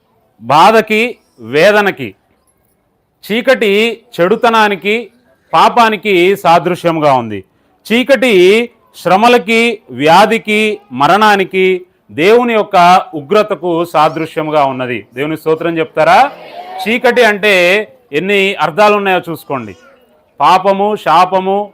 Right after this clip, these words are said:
మరణము, దేవుని యొక్క ఉగ్రత, అలాగే వ్యాధి, బాధలు, ఆ, శ్రమలు, అజ్ఞానం, చెడుతనం, ఇవన్నీ కూడా చీకటికి మనము సాదృశ్యంగా చూసుకోవచ్చు. దేవుని స్తోత్రం చెప్తారా?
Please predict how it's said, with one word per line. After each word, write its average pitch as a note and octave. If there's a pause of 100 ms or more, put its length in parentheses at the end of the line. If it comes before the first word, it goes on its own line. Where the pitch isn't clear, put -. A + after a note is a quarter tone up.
మరణము, G3+ (260)
దేవుని G#3+
యొక్క G#3
ఉగ్రత, F#3+ (340)
అలాగే F3+
వ్యాధి, F#3
బాధలు, F#3+ (440)
ఆ, F3+
శ్రమలు, G3 (600)
అజ్ఞానం, F#3+ (640)
చెడుతనం, G3+
ఇవన్నీ G3+
కూడా G#3 (340)
చీకటికి A3
మనము F#3+ (280)
సాదృశ్యంగా E3+ (120)
చూసుకోవచ్చు. D3
దేవుని E3
స్తోత్రం E3+
చెప్తారా? E3+